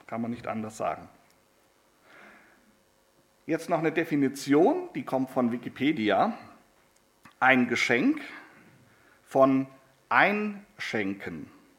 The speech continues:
also dem Bewirten eines Gastes, ist die freiwillige Übertragung des Eigentums, zum Beispiel einer Sache oder eines Rechts, an einen anderen,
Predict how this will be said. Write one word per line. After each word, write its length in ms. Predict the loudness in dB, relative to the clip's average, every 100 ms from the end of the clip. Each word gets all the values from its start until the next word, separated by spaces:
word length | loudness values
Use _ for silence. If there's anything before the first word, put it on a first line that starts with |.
| _
also 480 | 2 2 4 2 2
dem 300 | 0 0 2
Bewirten 840 | 0 2 0 2 0 2 0 -4
eines 440 | 0 2 0 -2 -2
Gastes, 640 | -2 -2 -4 -6 -6 -20 _ -20 -20 -20 -20 _
ist 240 | -4 -2
die 80 | -8
freiwillige 800 | -6 2 6 6 4 -2 -2 -4
Übertragung 880 | -4 -2 -4 0 4 4 4 -2 -6
des 240 | -10 -8
Eigentums, 920 | -4 -2 -4 -6 -2 0 -2 -4 -18 -20 _ _ _ _
zum 180 | 0 4
Beispiel 400 | 6 6 2 -2
einer 260 | -2 -2 -6
Sache 520 | 2 2 4 0 -2 -10 -20 -20 -20 _ _ _
oder 280 | 2 4 4
eines 400 | 2 -2 -4 -2
Rechts, 580 | -2 -2 -18 -20 -20 -20 _ _ _ _ -2
an 120 | 0
einen 320 | 2 0 0 2
anderen, 720 | 2 2 0 0 -2 -4 -6